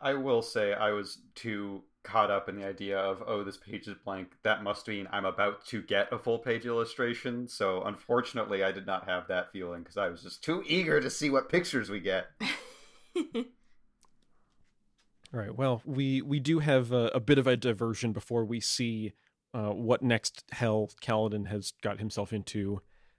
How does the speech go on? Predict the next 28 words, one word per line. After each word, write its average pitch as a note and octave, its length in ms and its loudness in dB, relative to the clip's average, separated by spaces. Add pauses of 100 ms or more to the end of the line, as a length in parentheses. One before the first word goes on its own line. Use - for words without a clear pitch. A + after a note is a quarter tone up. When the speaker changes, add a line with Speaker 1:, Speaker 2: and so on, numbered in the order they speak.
(100)
Speaker 2:
Uh, G#2+ 180 -6
so - 160 0
we'll B2+ 140 4
head B2+ 140 4
onwards A2+ 380 2
to A2 180 -4
our G2+ 100 -4
illustration A2+ 720 -2 (180)
and G#2 300 -4
chapter G#2 320 -6
thirty-three. - 560 -12 (960)
All B2+ 120 -6
right, D3+ 400 -8
uh, C3 280 0
yeah, F#3+ 160 0
let's C#3+ 280 -2
take B3 180 -4
a F3+ 60 -2
look F#3 180 0
at G#3+ 60 -8
this C3+ 120 -10
illustration, A#2+ 560 -2
which B2+ 200 -2
we D3+ 80 2
will C#3 200 2
learn G#3 460 2 (340)
more C3+ 320 6
about A#2 440 4